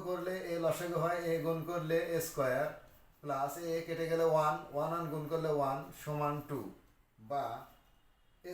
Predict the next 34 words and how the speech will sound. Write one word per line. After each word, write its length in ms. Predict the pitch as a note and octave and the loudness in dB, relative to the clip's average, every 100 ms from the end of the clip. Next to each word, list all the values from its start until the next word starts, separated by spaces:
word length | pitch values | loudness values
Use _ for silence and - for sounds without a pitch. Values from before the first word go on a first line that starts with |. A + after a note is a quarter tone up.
| F3 | -12
স্কয়ার 460 | - F3 F3 F3 F#3 - - - | -4 0 4 6 4 -2 -14 -6
প্লাস 320 | C#3+ B2 C#3 - - C#3+ | -2 0 -2 -6 -8 -2
ওয়ান 280 | C#3+ - C3+ D3+ - - _ _ _ D3+ | 0 0 -2 -8 -16 -20 _ _ _ -14
ইকুয়াল 400 | D3 F3+ F3+ F3+ F3+ - - _ _ _ _ - | -4 0 2 0 -4 -14 -20 _ _ _ _ -12
টু 120 | G3+ G#3+ F3 | -8 -6 -4
এ, 20 | A2 - - - - _ _ - | -6 -10 -20 -20 -20 _ _ -4
আর 80 | E3+ E3+ | 0 2
আর 80 | E3 | 2
ই 20 | D3 | 0
গুণ 100 | D3+ C3+ | -2 -2
করলাম, 260 | C3 A2 - | -2 -2 -4
তাহলে 180 | C#3 E3 F#3 | -2 0 -2
এ 20 | F3+ | -4
স্কয়ার 220 | - A3+ A#3 | 0 0 2
প্লাস 180 | A3 G3+ F#3 | 2 4 4
ওয়ান 120 | E3+ E3 | 4 4
এর 60 | C#3+ | 2
মান 100 | C#3+ C#3+ | 0 0
কিন্তু 180 | C#3 C#3 C3+ | -2 0 0
আমরা 180 | D3 F#3 - - - - - A#2 | 2 0 -2 -14 -20 -20 -8 0
বের 160 | - E3+ | 2 2
করে 140 | C3 A#2 | 0 -2
নিলাম। 240 | G#2+ - - - - - F#3 | -6 -8 -10 -16 -20 -8 0
এখন 180 | G3 B3 A3+ | 2 4 4
এই 80 | G3 | 4
জায়গায় 240 | E3+ D#3 C#3+ | 4 4 4
আমরা 140 | C3 B2+ B2 | 2 0 0
বসাবো, 320 | A#2 A2+ A2+ A#2 | 0 -2 -4 -4
আসি, 160 | C3 D3 - | -4 -4 -4
চলে 180 | D3 C#3+ | 0 2
আসি, 100 | C#3+ D3 | 0 -2
এখানে 180 | D3 D3 C#3 | -4 -4 -2
লিখে 180 | C#3+ D3 | -2 0
দিলাম 200 | D3 D#3 | 4 4